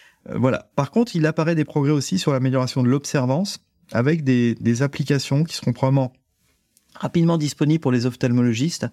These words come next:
qui vont permettre justement de suivre l'observance des patients, de pouvoir répondre à leurs questions. Voilà, le domaine des applications sur smartphone, tout ça fait d'énormes progrès.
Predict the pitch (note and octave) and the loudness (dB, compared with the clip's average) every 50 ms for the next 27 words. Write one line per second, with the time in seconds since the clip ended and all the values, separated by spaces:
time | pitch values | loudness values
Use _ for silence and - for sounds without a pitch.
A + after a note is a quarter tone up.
0 | - _ _ _ - _ _ - - C3 D#3 F3 - E3+ C#3+ C#3+ D#3+ F#3 F3+ - | -10 _ _ _ -20 _ _ -4 0 0 0 2 0 0 0 0 0 -2 -2 -4
1 | D#3 - - C3+ C#3+ E3 E3+ D3+ C#3 - - - - F3 F#3 G#3 G#3+ G3+ F#3 - | -6 -4 -2 0 0 0 0 0 -2 -2 -4 -2 0 2 2 2 2 0 -2 -4
2 | - _ _ _ _ - C#3+ D3 - - D3+ C3+ C#3+ D3+ D3 C#3 C#3 C3 - C3 | -8 _ _ _ _ -2 -2 0 0 -2 -2 0 0 -2 -2 -2 -2 0 0 -2
3 | C3 - - D3 D3+ D#3+ D#3 - C#3+ C#3 C3+ B2 B2+ D3+ D#3+ - - E3+ F3 E3+ | -2 -2 -2 0 0 -2 -2 -2 -2 0 0 0 0 -2 -2 -2 -2 -2 0 0
4 | D#3+ C#3 A#2+ G2+ G#2 C#3 C#3 C3+ - - C#3+ B2+ - - - C3+ C#3+ F3 F3+ - | 0 0 0 -2 -2 -2 -2 -4 -2 -2 -2 -2 -2 -2 -2 0 0 -2 -4 -6
5 | _ _ _ _ _ - B2+ C3 A#2 F#2+ F#2 G#2+ A2+ C3 C3+ D#3 E3 E3 D3 C3+ | _ _ _ _ _ -4 -2 -2 -2 -2 -2 -2 -2 -2 0 0 2 2 2 2
6 | C#3 D3 C#3 - D#3 C3+ - C#3+ C3 - - D3+ D3 D3 D3+ D3+ C#3+ - - C3 | 0 0 0 -2 -4 -2 0 -2 -2 -2 -2 0 0 2 0 0 -2 -2 -4 -6
7 | - - C#3+ C3 - - - D3 C#3+ C#3+ C3+ - - D3+ C#3 - C3+ A2+ B2 C#3 | -4 -2 -4 -4 -4 -4 -2 -2 -2 -2 -2 -2 -4 -4 -2 -2 -2 0 0 2
8 | D3+ E3 D#3+ D#3 - - C#3+ B2+ A#2+ C3 D3+ G3+ | 2 2 0 -2 -2 -2 -2 -2 0 -2 -2 -2